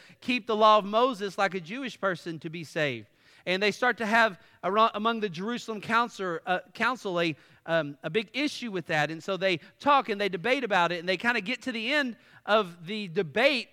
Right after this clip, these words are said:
in Jer-, in Acts chapter fifteen, the Jerusalem council with the elders and leaders and, and the apostles, and they basically come to the idea, which is true, that, "Wait a minute, no, a Gentile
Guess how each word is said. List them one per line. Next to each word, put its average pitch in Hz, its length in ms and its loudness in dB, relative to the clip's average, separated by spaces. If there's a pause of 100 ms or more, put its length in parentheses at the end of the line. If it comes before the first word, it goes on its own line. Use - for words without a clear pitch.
in 196 200 -8
Jer-, 196 180 -8
in 190 400 -6
Acts 226 240 0
chapter 226 260 -2
fifteen, 240 380 -8
the 202 100 -2
Jerusalem 226 540 -10
council 220 460 -4
with 175 160 -8
the 185 220 -4 (300)
elders 226 400 2
and 208 140 -4
leaders 208 460 -2
and, 190 320 -8
and 185 140 -8
the 180 60 -4
apostles, 202 500 -2 (260)
and 190 120 -4
they 202 80 0
basically 233 460 -2
come 226 280 -4
to 220 120 -6
the 202 120 0
idea, 202 680 2
which 180 200 -8
is 170 140 -8
true, 240 500 -2 (280)
that, 180 180 -4
"Wait 240 220 2
a 214 40 -2
minute, 143 280 -4 (400)
no, 180 400 4 (420)
a 170 80 0
Gentile 185 880 2